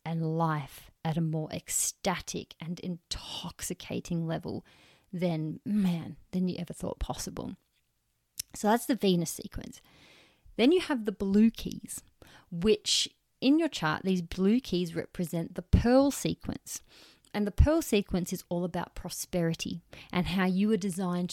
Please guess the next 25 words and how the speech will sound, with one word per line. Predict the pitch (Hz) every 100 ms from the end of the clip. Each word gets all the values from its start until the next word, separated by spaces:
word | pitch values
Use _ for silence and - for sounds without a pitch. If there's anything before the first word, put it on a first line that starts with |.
| -
to | 196
prosper | - 180 - 180
most | 175 165 160 - -
in | 180
this | 165 160
lifetime. | - 165 156 - - - 185 - _ _ _ - _ - -
And | 247
I | 285
really | 403 339 285 269 254
love | 180 185 185 185 190
the | 180
story | 190 - 190 175 175 202
that | 202 190
these | - 185 -
three | - 180 185
sequences | 190 - 185 - 190 - 180 -
tell | - - 160 202 247
and | - 185
the | 165 -
order | 185 170 180 196
in | 185
which | 170 - -
these | 180 -
sequences | 180 175 190 190 170
come. | - - 170 254